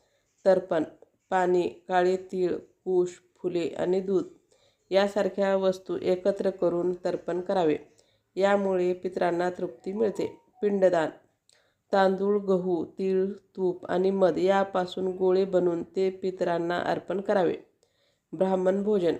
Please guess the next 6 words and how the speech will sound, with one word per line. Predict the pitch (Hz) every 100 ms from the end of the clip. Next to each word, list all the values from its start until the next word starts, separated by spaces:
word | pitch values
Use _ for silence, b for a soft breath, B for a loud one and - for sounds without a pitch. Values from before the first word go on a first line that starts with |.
| - _ b b b b _
पितरांना | 220 208 208 202 208
प्रसन्न | 214 214 208 202 196
करण्यासाठी | 196 190 180 180 180 175 175 156
ब्राह्मण | 156 180 185 185 196 196
भोजन | 196 170 175 180
घालावे | 185 180 156 151